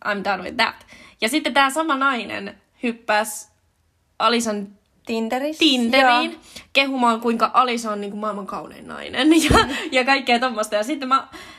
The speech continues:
Speaker 1: mä otin siitä itteeni, kun mä olin se, että no niin, mitä mä tein väärin? Enkä mä oo tarpeeksi naisellinen, enkä mä oo
Speaker 2: Mm.
Speaker 1: tarpeeksi nainen.
Speaker 2: Mm.
Speaker 1: Ää,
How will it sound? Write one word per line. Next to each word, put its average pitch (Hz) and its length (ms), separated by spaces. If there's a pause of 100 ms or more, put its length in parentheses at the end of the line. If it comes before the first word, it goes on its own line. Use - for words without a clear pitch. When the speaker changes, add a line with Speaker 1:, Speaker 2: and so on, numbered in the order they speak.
(140)
Speaker 1:
mä 339 120
otin 403 180
siitä 339 160
itteeni, 370 360
kun 240 80
mä 277 80
olin 285 120
se, 277 80
että 269 120
no 277 140
niin, 240 280 (600)
mitä 240 200
mä 233 100
tein 226 200
väärin? 226 440
Enkä 269 180
mä 285 100
oo 302 60
tarpeeksi 214 420
naisellinen, 214 500
enkä 247 120
mä 254 60
oo 254 40
Speaker 2:
Mm. 247 40
Speaker 1:
tarpeeksi 214 380
nainen. 226 460 (380)
Speaker 2:
Mm. 254 280 (340)
Speaker 1:
Ää, 214 500